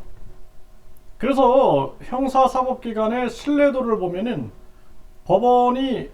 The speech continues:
사십칠 점 칠, 검찰이 사십오 점 일,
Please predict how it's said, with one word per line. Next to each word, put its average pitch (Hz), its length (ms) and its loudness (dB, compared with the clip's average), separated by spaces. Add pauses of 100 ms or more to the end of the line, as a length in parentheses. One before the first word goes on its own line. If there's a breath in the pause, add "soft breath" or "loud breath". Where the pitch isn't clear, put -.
사십칠 220 840 -4
점 214 460 -4 (500)
칠, 226 540 -6 (1080)
검찰이 233 840 -2
사십오 208 640 -2
점 202 240 -4
일, 196 420 -4